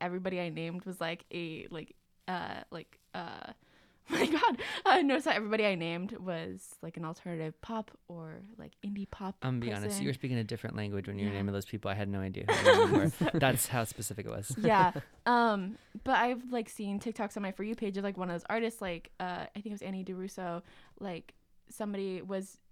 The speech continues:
Speaker 1: using her sound, and she came in the bathroom and was like, "Oh my God, like, that's me." Um,
Speaker 2: Wow.
Speaker 1: so just, like, finding these weird, like, niche circles, I think is, it's also re-, that's really good for artists, in my opinion.
Speaker 2: Mm-hmm.
Speaker 1: Um, 'cause you're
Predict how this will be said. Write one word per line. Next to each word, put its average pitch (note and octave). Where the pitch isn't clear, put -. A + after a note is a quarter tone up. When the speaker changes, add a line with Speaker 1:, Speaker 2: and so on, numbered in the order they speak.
Speaker 1:
using G3+
her F#3+
sound, B3
and G#3
she -
came G#3
in F3+
the F3+
bathroom G3
and F#3+
was A3
like, A3
"Oh A#3+
my G#3+
God, D4+
like, A3
that's A3+
me." A#3+
Um, A#3
Speaker 2:
Wow. F#3
Speaker 1:
so A3
just, B3
like, B3
finding B3
these A#3+
weird, G#3
like, G3+
niche G3+
circles, A3
I A3+
think A#3+
is, B3+
it's B3+
also C4+
re-, A3
that's A#3+
really F#3
good E3+
for -
artists, G#3
in -
my -
opinion. -
Speaker 2:
Mm-hmm. G#3+
Speaker 1:
Um, G3
'cause G3+
you're F3+